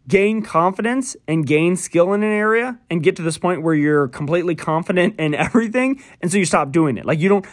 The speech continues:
imagine that, we'll go back to the gym example. No one is finally like, "Great, I can finally bench press two hundred pounds." And then they're like, "All right, guess I'm done bench pressing. Check that off the list." No, no, no. Confidence doesn't mean you stop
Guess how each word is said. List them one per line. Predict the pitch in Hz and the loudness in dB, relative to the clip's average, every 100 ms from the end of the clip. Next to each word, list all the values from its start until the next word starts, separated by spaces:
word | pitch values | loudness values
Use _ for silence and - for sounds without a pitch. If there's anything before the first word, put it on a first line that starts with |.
| - | -2
imagine | 190 208 220 202 | 2 2 2 2
that, | 214 | 2
we'll | 180 | 2
go | 180 | 0
back | 170 170 | 0 -2
to | 165 | -4
the | |
gym | 143 170 | 0 0
example. | 160 135 123 107 - - - | 0 0 -4 -4 -12 -20 -6
No | 160 202 | 2 4
one | 233 240 | 4 0
is | 190 | -2
finally | - 180 196 | 2 2 4
like, | 180 170 139 _ _ | 4 2 -2 _ _
"Great, | 151 175 117 - _ - | -2 0 -2 -8 _ -6
I | 151 | -4
can | 151 127 | -4 -2
finally | 175 202 220 | 0 2 2
bench | 165 180 208 - | 2 2 0 0
press | 208 202 208 - 214 - | 0 0 -2 -8 -14 -2
two | 208 208 | 2 4
hundred | 196 185 156 | 2 0 -2
pounds." | 175 151 113 98 98 - _ _ _ _ _ - | 0 0 -2 -8 -12 -14 _ _ _ _ _ -2
And | 175 | 2
then | 190 180 | 4 4
they're | 180 | 4
like, | 160 | 2
"All | 127 | -2
right, | 180 165 | -2 -2
guess | 143 143 | -4 -2
I'm | 156 | 0
done | 160 156 | 0 0
bench | 170 170 | 0 0
pressing. | 143 139 147 147 | -2 -2 -4 -6
Check | - 156 151 | -6 -6 -2
that | 165 165 | 0 0
off | 151 | 0
the | - | -2
list." | 135 143 - | -2 -2 -2
No, | 233 247 | 0 0
no, | 226 240 | 0 0
no. | 214 - _ _ _ - | 0 -2 _ _ _ -6
Confidence | 233 277 269 226 151 | 0 0 0 -2 2
doesn't | 180 180 160 | 2 2 0
mean | 160 165 | -2 -2
you | 160 131 | 0 -2
stop | 117 - - 156 156 - | -4 -8 -2 0 0 -2